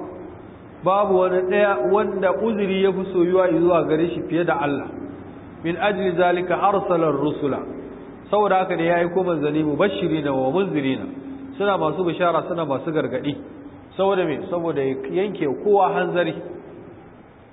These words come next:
Kada wani zo ya ce, "Ai, laula arsalta ilaina rasulan fanattabi'a ayatika min qabli an nazilla wa nakhza." To Allah ya riga ya aiko manzanni. "Wala ahada ahabbu ilayhi al-madh min Allah."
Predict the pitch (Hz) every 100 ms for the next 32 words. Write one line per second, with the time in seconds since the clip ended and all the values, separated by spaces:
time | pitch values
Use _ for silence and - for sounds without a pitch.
0 | - - - - - - - 180 180 180
1 | 165 170 165 156 151 175 175 147 170 175
2 | 170 165 170 165 170 151 156 151 156 139
3 | - 151 151 - - - - 143 156 156
4 | 147 147 135 135 139 139 156 135 135 139
5 | 143 139 131 135 127 131 131 120 117 127
6 | 131 - - - - - - - - -
7 | 131 147 139 139 123 131 143 143 160 135
8 | 107 - - - - - - - - -
9 | - - - - 156 220 214 202 202 185
10 | 175 170 190 180 170 175 185 175 156 170
11 | 165 151 151 143 143 160 143